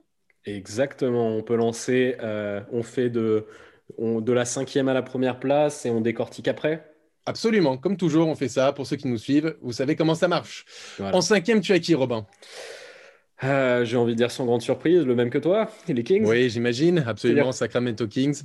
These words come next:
Speaker 1: on connaît pas notre classement, hein, les gars, euh, l'un
Speaker 2: Ouais.
Speaker 1: l'un et l'autre, mais lui, je savais que tu l'avais là, quoi. Enfin, tu sais, qu'est-ce que tu veux ? Bon, bref, on en parle après.
Speaker 2: Bon, je pense que écouter notre preview sur les Kings, euh, ça a été quand même, euh, une demi-heure de fou rire non-stop, donc, euh, bon,
Speaker 1: Ouais.
Speaker 2: bref.
Speaker 1: <laughs> En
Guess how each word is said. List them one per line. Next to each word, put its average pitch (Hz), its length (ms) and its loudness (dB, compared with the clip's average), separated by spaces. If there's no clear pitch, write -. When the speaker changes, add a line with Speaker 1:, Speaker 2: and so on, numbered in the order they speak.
Speaker 1:
on 135 80 0
connaît 139 260 2
pas 151 140 2
notre 143 160 0
classement, 156 480 2
hein, - 20 4
les 127 120 2
gars, 139 280 4
euh, 120 600 0
l'un 117 60 2
Speaker 2:
Ouais. 123 220 2
Speaker 1:
l'un 131 160 4
et 135 80 4
l'autre, 151 300 2
mais 123 200 4
lui, 131 220 0
je 127 80 -2
savais 127 240 0
que 127 60 -14
tu - 80 -4
l'avais 127 180 4
là, 147 160 2
quoi. 117 220 -2
Enfin, 104 300 -4
tu 107 100 -6
sais, 110 60 -2
qu'est-ce - 180 -8
que - 60 -20
tu 113 80 -4
veux ? 98 160 -2
Bon, 92 180 -12
bref, 101 260 -8
on 113 100 -4
en 107 60 0
parle 113 160 0
après. 127 360 0
Speaker 2:
Bon, 165 60 -14
je - 80 -10
pense 160 180 2
que 196 100 -2
écouter 180 400 2
notre 170 160 2
preview 160 280 2
sur 160 120 2
les 139 120 4
Kings, 156 360 2
euh, 127 220 2
ça 123 140 0
a - 20 4
été 123 200 0
quand 127 120 0
même, 135 240 0
euh, 117 280 2
une 135 140 -2
demi-heure 139 300 2
de 131 80 2
fou - 180 -6
rire 139 140 4
non-stop, 127 420 0
donc, 117 240 -8
euh, 107 100 -4
bon, 101 160 -8
Speaker 1:
Ouais. 104 120 -8
Speaker 2:
bref. 107 360 -6
Speaker 1:
<laughs> 202 400 -2
En 143 120 2